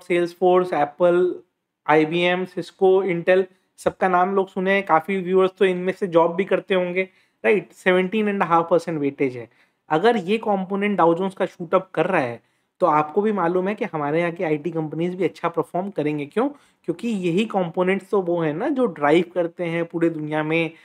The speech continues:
अ, automations and services को, राइट? आज के डेट में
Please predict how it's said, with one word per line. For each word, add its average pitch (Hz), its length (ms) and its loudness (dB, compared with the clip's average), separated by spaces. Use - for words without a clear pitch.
अ, 156 60 -6
automations 147 840 -2
and 165 160 -4
services 143 400 0
को, - 160 -14
राइट? 208 360 -2
आज 165 200 2
के 190 140 2
डेट 175 320 0
में 190 320 -2